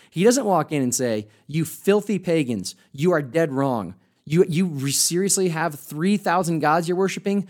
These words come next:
What's wrong with you?" No. He says, "I've made careful observation. You're incredibly devoted. And by the way, you're tapping into something that I'm tapping into. Let me share with you how I understand it."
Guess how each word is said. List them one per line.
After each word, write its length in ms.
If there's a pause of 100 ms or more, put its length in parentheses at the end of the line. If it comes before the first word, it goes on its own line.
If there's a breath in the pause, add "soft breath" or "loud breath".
(120 loud breath)
What's 240
wrong 280
with 140
you?" 220 (880)
No. 460 (720)
He 120
says, 200
"I've 160
made 240
careful 440
observation. 960 (400)
You're 220
incredibly 840
devoted. 640 (540 soft breath)
And 180
by 180
the 120
way, 460 (280 soft breath)
you're 160
tapping 560
into 240
something 640 (220 soft breath)
that 100
I'm 160
tapping 400
into. 540 (440 soft breath)
Let 260
me 100
share 260
with 140
you 140
how 180
I 160
understand 520
it." 220